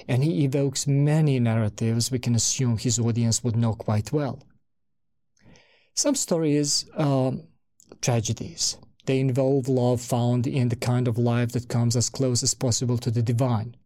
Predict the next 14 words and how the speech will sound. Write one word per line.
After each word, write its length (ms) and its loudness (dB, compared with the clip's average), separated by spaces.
in 140 2
which 200 0
happiness 580 -2
comes 340 0
from 260 0
having 420 0
good 240 0
things 320 0
forever. 580 -2
Other 220 2
love 280 0
stories 540 0
are 200 0
comedies, 800 0